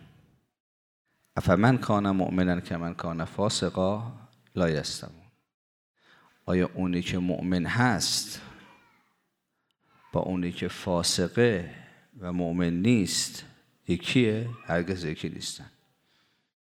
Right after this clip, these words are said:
لذا معادی باید باشه، آخرتی باید باشه که هر کس به سزای عمل خودش برسه،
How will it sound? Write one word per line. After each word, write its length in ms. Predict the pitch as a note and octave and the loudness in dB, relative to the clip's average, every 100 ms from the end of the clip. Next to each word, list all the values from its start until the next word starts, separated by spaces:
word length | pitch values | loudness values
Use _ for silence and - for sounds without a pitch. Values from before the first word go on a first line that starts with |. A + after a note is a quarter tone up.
| _ _ _ _ _ - | _ _ _ _ _ -4
لذا 580 | F#2 G#2+ A#2 B2+ B2+ - - _ _ _ | 2 4 6 4 -2 -10 -18 _ _ _
معادی 520 | F2+ F2+ - A#2 A#2 G#2 | -2 0 6 6 6 4
باید 340 | G2 F#2 F2+ | 4 4 2
باشه، 340 | F#2 - F2+ - | -2 -2 -4 -2
آخرتی 600 | D#2 D2+ - E2 G#2+ - | -2 -2 0 2 2 -2
باید 380 | G#2+ G2+ G2 - | -2 0 0 -2
باشه 320 | F2+ - F#2+ | -4 -4 -6
که 320 | - A2 A2 | -4 -2 0
هر 320 | A2 G#2+ A#2+ A#2+ | 0 2 2 2
کس 360 | - A#2+ A#2+ | 0 -2 -2
به 140 | - - | -4 -2
سزای 420 | - F2 F2+ E2+ | 0 0 2 2
عمل 320 | E2+ E2+ F2+ | 0 -2 -4
خودش 360 | - A2 G#2 - | -2 -2 -2 -4
برسه، 400 | E2 - - | -6 -6 -6